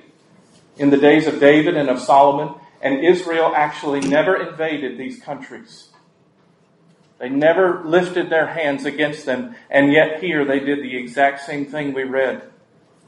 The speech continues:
that they delivered a whole captivity over to Edom, a hated enemy of God's people, a cruel enemy of God's people, and they broke their own vows. For Edom, it says, "You pursued your brother with the sword.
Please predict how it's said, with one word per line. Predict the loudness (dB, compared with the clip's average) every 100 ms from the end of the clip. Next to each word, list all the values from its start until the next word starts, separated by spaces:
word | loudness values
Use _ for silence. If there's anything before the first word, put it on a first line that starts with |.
| _ _
that | -4
they | 4 4
delivered | 6 6 6 6
a | 4
whole | 2 0 -2 -2
captivity | -4 -4 -6 -4 -4 -4
over | -2 -4 -6
to | -12 -12 -12
Edom, | -8 -8 -8 -14 -20 _
a | -6 -6
hated | -4 -2 0 -4 -4
enemy | -8 -6 -6 -8 -8
of | -10 -4
God's | -2 -2 -4
people, | -14 -14 -12 -14 -18 _ _ _ _ _ _ _ _ -14
a | -12
cruel | -10 0 4 6 6 4
enemy | 2 0 -2 -2
of | -6 0
God's | 0 0 -4
people, | -8 -8 -12 -18 _ _ _ _ _ _ _ _ _ _ _ _ -4
and | 2
they | 2
broke | 6 6 6 4
their | 4
own | 4 2 0
vows. | 0 2 0 -4 -12 -20 _ _ _ _ _ _ _ _ _ _ _ _ -20 -20 _ -2
For | 2 4
Edom, | 6 6 4
it | 0
says, | 2 4 4 2
"You | -4 -2
pursued | -4 -2 0 0
your | 2 2
brother | 6 6 6 0
with | -4
the | -8
sword. | -10 -2 2 4 2 -4